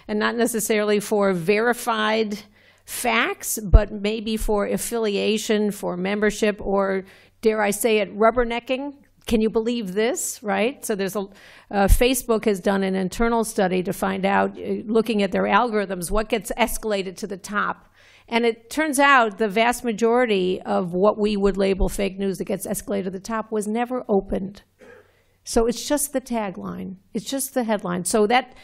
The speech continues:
seems to me, I wanna call that the rubbernecking idea. Can you believe this? And we don't even know whether the people forwarding it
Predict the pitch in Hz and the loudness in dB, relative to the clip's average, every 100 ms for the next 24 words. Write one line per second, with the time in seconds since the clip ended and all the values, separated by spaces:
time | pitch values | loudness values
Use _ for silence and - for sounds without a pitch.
0 | - - - 262 220 226 233 214 226 220 | -20 -8 -2 -2 0 2 2 4 4 4
1 | 208 226 208 196 196 202 202 196 190 180 | 2 2 4 2 2 2 2 2 -2 -2
2 | 185 196 185 202 - 226 220 220 220 254 | -2 -2 0 -2 0 2 2 2 0 0
3 | 220 254 214 226 269 359 269 220 214 220 | 0 0 0 -2 -2 -2 -2 0 2 4
4 | 277 254 214 196 190 185 208 196 - 196 | 6 6 4 2 -2 -2 -2 -2 -2 0
5 | 208 196 185 196 - | 0 -2 -4 -6 -8